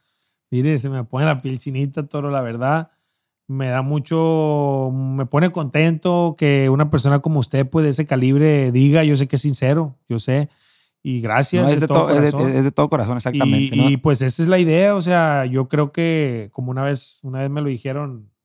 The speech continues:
Speaker 1: "Te la tienes que creer", me dijeron. "Si quieres pensar en grande, créetela. Y créetela y dale pa' adelante y, y que nadie te diga lo contrario". Y yo desde que empecé ese, ese chip aquí, pum, mi vida también, mis hábitos y todo empezó a cambiar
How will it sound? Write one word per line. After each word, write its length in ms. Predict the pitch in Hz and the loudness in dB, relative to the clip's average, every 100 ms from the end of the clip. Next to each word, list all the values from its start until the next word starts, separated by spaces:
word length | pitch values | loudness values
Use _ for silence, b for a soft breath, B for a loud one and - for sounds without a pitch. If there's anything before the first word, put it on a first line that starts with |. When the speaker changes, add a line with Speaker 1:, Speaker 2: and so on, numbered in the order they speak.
| _ | _
Speaker 1:
"Te 100 | 120 | -10
la 120 | 110 | -8
tienes 220 | 92 113 - | -8 -10 -10
que 140 | 139 | -12
creer", 360 | 147 110 107 120 | -10 -10 -12 -14
me 120 | 117 | -16
dijeron. 320 | 104 107 98 _ _ _ _ _ | -16 -18 -20 _ _ _ _ _
"Si 120 | - | -20
quieres 260 | - 123 151 | -10 -8 -4
pensar 300 | 185 143 151 | -4 -4 -4
en 60 | |
grande, 300 | 147 151 160 | -4 -4 -6
créetela. 680 | - 120 120 131 123 107 95 _ _ - | -4 -4 0 -2 -4 -14 -16 _ _ -8
Y 140 | 127 | -8
créetela 680 | 110 117 123 165 160 208 208 | -6 -4 0 0 0 0 2
y 80 | 190 | 2
dale 220 | 131 147 | 2 0
pa' 140 | 165 165 | 0 -4
adelante 500 | 123 120 143 151 180 | -4 -4 -4 -4 -4
y, 220 | 175 165 b b b - | -4 -4 b b b -4
y 420 | 139 139 131 123 | 0 2 0 0
que 120 | 131 | -4
nadie 220 | 117 131 | -2 -2
te 120 | 147 143 | -2 0
diga 200 | 135 147 | 0 0
lo 140 | 156 | -2
contrario". 600 | 123 101 117 110 101 90 _ _ _ _ _ | -6 -4 -2 -2 -4 -14 _ _ _ _ _
Y 100 | 135 | -4
yo 100 | 123 | 0
desde 200 | 143 165 | 2 2
que 80 | 175 | 0
empecé 300 | 170 143 120 | -2 -2 -2
ese, 280 | 120 156 143 | 0 -2 -2
ese 200 | 135 156 | -4 -4
chip 300 | - 170 165 | -2 -2 0
aquí, 440 | 156 131 208 180 - _ _ _ _ _ _ _ - | -2 0 -2 -2 -4 _ _ _ _ _ _ _ 0
pum, 380 | 139 131 120 | 2 2 -4
mi 120 | 123 131 | -4 -2
vida 220 | 123 147 | 0 0
también, 580 | 151 135 131 139 151 143 | -2 -4 -4 -4 -4 -4
mis 200 | 127 - | -4 -2
hábitos 340 | 120 143 151 | 0 0 0
y 60 | 147 | -2
todo 140 | 127 | -2
empezó 260 | 139 139 120 | -2 -2 -4
a 100 | 113 | -4
cambiar 540 | 139 135 135 147 156 | -4 -2 0 0 -2